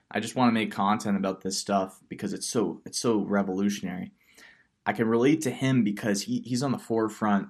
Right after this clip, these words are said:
of every technological shift. Okay, so in my last video, I talk a lot about this technological shift.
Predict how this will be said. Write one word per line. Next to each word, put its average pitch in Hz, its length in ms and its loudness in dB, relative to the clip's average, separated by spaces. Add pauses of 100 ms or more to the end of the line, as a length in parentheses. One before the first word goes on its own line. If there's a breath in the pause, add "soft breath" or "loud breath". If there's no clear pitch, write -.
(220)
of 101 100 -4
every 120 220 0
technological 107 840 0
shift. - 640 -8 (320)
Okay, 87 260 -6
so - 160 -6
in 107 80 0
my 107 120 2
last 113 340 2
video, 107 240 4
I 98 60 4
talk 101 340 -2
a 98 40 -6
lot 95 240 0
about 107 500 2
this 120 180 0
technological 92 720 -8
shift. - 420 -10